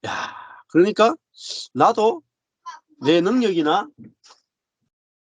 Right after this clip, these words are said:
내 능력이나 내 지혜로 살 필요가 없고 하나님이 주시는,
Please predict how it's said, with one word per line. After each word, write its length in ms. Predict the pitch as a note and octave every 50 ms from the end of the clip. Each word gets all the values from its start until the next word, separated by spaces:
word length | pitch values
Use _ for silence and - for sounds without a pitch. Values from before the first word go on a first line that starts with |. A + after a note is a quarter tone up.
| _ _ _ _ _ _ _ _ _ _ _ _ _
내 140 | C3+ D3 D#3
능력이나 680 | E3 F#3 A3+ A3+ G#3+ G3 D#3+ E3 D#3 D#3+ F3 G3 G3 - _ _ _ _ -
내 240 | A#2+ C3+ D3+ D3+
지혜로 640 | C#3+ - G#3 G#3+ G3+ F#3 D#3 D#3 E3+ G#3 C4 E4 D4+ _ _ _ _ _ _ _ _ _ _ _ _
살 240 | - - D#3 D#3+ D#3
필요가 320 | - - F#3 F#3 E3 C#3
없고 540 | A#2+ A#2+ C#3+ - _ - A#2+ B2 D3+ A#3+ B3 - _ _ _ _ _ _ - - - - - - _
하나님이 800 | - - - C#4+ C#4 C#4+ C4+ C4 A3+ A3 G#3+ G3+ G#3 G#3 - - - _ _ _ _ _ _ _ _ _
주시는, 640 | - - G3 - - A#3 A3 F#3 F#3+ G3 B3 D4